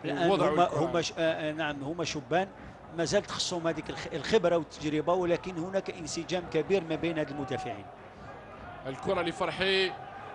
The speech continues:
Speaker 2: ولكنه يعجز عن الترويض فرحي. مباشرة إلى التماس يتركها مدافع النصرية علاتي.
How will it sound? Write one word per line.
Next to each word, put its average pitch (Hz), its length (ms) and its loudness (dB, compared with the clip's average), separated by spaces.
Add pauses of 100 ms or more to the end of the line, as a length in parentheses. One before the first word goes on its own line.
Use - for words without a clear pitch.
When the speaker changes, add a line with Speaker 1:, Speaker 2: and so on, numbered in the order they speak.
(160)
Speaker 2:
ولكنه 175 480 0
يعجز 185 440 2
عن 190 140 0
الترويض 196 520 2
فرحي. 165 460 -2 (680)
مباشرة 170 600 -2
إلى 170 220 -4
التماس 175 500 -2
يتركها 170 720 2 (680)
مدافع 175 500 2
النصرية 170 500 -2
علاتي. 165 680 0